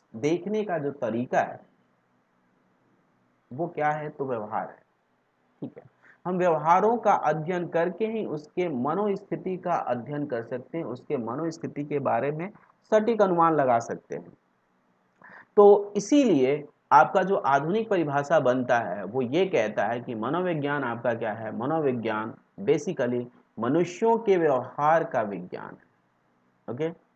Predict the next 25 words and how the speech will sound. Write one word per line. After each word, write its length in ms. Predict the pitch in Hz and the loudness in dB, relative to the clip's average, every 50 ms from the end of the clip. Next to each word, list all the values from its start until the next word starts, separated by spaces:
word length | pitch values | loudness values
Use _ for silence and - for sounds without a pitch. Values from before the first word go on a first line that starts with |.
| _ _ _ _ - | _ _ _ _ -4
अब 220 | 107 104 101 113 | -4 -4 -2 -2
ये 60 | 113 | -2
व्यवहार 480 | 101 98 98 87 87 - 139 156 180 185 | -2 -2 -4 -4 -4 4 6 6 6 6
शब्द 260 | - - 185 175 180 | 2 -2 -4 -4 -4
का 120 | - 180 180 | -4 -4 -2
जो 120 | 175 175 | -2 -4
सबसे 320 | 170 - 156 - - 160 | -6 -8 -10 -6 -6 -6
पहला 400 | - - 127 123 131 147 175 190 | -6 -4 -6 -4 -2 2 2 2
प्रयोग 400 | 190 185 - 147 147 147 143 147 - | 2 2 -2 -2 0 -2 -2 -4 -4
किया 180 | 139 135 123 | -4 -2 -2
है 280 | 123 123 120 120 120 - - - - _ _ _ _ | -2 -2 -4 -6 -8 -12 -20 -20 -20 _ _ _ _
उन्होंने 440 | 123 135 135 147 180 190 190 190 180 | -6 -6 -4 -2 -2 -2 -2 -2 -4
किया 260 | - - 123 113 110 | -4 -4 -2 -2 0
है 160 | 117 120 123 | -2 -2 -4
मैकडूगल 640 | 123 117 104 107 110 110 95 90 87 92 85 85 73 | -4 -4 -2 -2 -2 -2 -2 -4 -8 -8 -8 -8 -8
ने। 160 | 69 64 62 - - _ _ _ _ _ 165 | -10 -12 -14 -18 -20 _ _ _ _ _ -4
सबसे 260 | 160 160 - - 180 | -4 -2 -2 -4 -4
पहला 320 | - 120 107 110 101 78 | 0 0 0 0 0 -2
व्यवहार 540 | 85 101 113 117 113 117 156 165 185 185 180 | -2 0 -2 -2 -2 2 4 4 4 4 0
शब्द 380 | 185 - - 180 185 180 175 175 | -2 -2 0 0 0 0 -2 -2
के 200 | 175 - 156 131 | -2 -2 -4 -2
जनक 380 | 117 117 117 120 123 123 - - | -2 -2 -2 -4 -4 -6 -6 -4
आपके 380 | - 107 107 - - - 160 180 - - _ _ _ _ - | -2 -2 -2 -4 -4 -6 -8 -8 -8 -14 _ _ _ _ -8
मैकडूगल 560 | 107 113 123 123 117 107 107 107 104 110 113 | -2 0 0 0 0 -2 -4 -4 -4 -4 -6
हैं 260 | 117 120 123 143 139 | -6 -8 -10 -10 -10